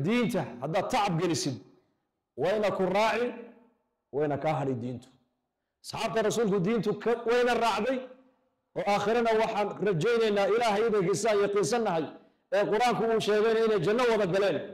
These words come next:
Wayna ka hadhay oo annagaa diinta manaaficsanayna ilaa qiyaamaha. Marka insha Allah dhahada innakuna inaan diinta markii firaaqaan haysanno, maalkeenna, waqtigeenna aan gelino. Soo diyaar ma nihin insha Allah? Dembigeenna Allah ha dhaaf.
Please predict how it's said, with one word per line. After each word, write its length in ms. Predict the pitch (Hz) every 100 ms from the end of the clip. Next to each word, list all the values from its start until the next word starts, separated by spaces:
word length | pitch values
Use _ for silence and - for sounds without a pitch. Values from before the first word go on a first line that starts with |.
| - - _ _ _ -
Wayna 320 | 165 202 196
ka 160 | 196 240
hadhay 300 | 208 196 214
oo 180 | 196 185
annagaa 320 | 202 196 180
diinta 280 | 156 196 175
manaaficsanayna 640 | 165 160 156 147 190 175 156
ilaa 160 | 160 131
qiyaamaha. 380 | 135 135 139 - - _ _ _ _ _ _ _ _ -
Marka 200 | 135 147 170
insha 240 | 196 208
Allah 180 | 196 180 165
dhahada 240 | 160 160
innakuna 320 | 160 165 160 175
inaan 180 | 165 147
diinta 240 | 180 165
markii 300 | 170 175 170 143
firaaqaan 400 | 175 190 156 147
haysanno, 360 | 139 147 135 - - _ _ _ 127
maalkeenna, 500 | 165 165 170 160 151
waqtigeenna 480 | 175 - 165 160 147
aan 120 | 151
gelino. 220 | 139 143
Soo 180 | 139 160
diyaar 200 | 165 202
ma 80 | 208
nihin 180 | 196 165
insha 180 | 135 151
Allah? 180 | 127 107 - - - - _ _ _ -
Dembigeenna 460 | 151 147 143 135
Allah 160 | 127 127
ha 80 | 120
dhaaf. 220 | 110